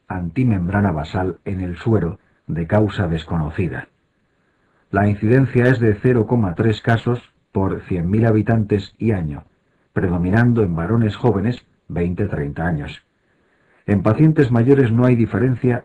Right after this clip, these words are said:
entre los dos sexos y tiende a limitarse al daño renal. El ochenta y cinco por ciento de los pacientes presentan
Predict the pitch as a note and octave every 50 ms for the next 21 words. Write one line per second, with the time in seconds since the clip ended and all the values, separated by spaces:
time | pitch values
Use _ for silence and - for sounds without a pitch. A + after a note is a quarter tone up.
0 | _ - G2+ F2+ E2 E2+ F2 F2 E2 E2 F#2 A2+ G#2+ - - A2+ - - A2+ A#2
1 | A#2+ - _ _ _ _ _ _ - G2+ F#2+ - C3+ C#3+ C#3 A#2+ G#2 F#2 G2 A#2+
2 | A#2 G2+ E2+ - F#2 F#2+ F#2+ - G2 D#2+ D2 D2 D2 E2 E2 E2 E2 D#2 D#2 E2
3 | D#2 D2 D2 C#2 C2 - _ _ _ _ _ _ _ _ _ _ _ _ _ _
4 | _ - F2 F2 F#2 G2 G2 G#2 G#2 F#2+ E2+ A2+ G#2+ G#2+ C3+ C#3+ C#3 C3 C#3 A#2
5 | - A#2+ G#2 - A#2 G#2+ G2+ F2+ - G2 E2+ F2 E2 E2+ D#2+ - F2 E2 - B2+
6 | B2+ B2+ B2 - B2 A2+ - - G#2 F2 - - B2 B2 A2+ A2+ B2 A2+ A2 G#2
7 | -